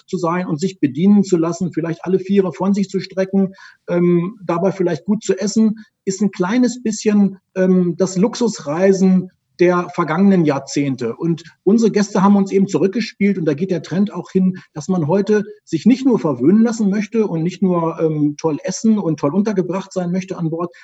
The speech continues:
sondern eben auch was lernen. Man möchte was mitnehmen, man möchte was erleben.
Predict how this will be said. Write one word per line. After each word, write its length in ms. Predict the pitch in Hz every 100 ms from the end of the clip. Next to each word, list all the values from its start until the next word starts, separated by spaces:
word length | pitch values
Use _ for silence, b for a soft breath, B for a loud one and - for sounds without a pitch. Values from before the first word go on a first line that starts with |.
| _
sondern 240 | 165 175 -
eben 240 | 190 190 -
auch 200 | 185 - -
was 180 | - -
lernen. 340 | 143 160 165
Man 140 | 131 147
möchte 200 | 180 165
was 160 | 156
mitnehmen, 400 | 170 208 208 196
man 120 | 170 165
möchte 220 | 185 180
was 120 | 175
erleben. 480 | 170 143 160 139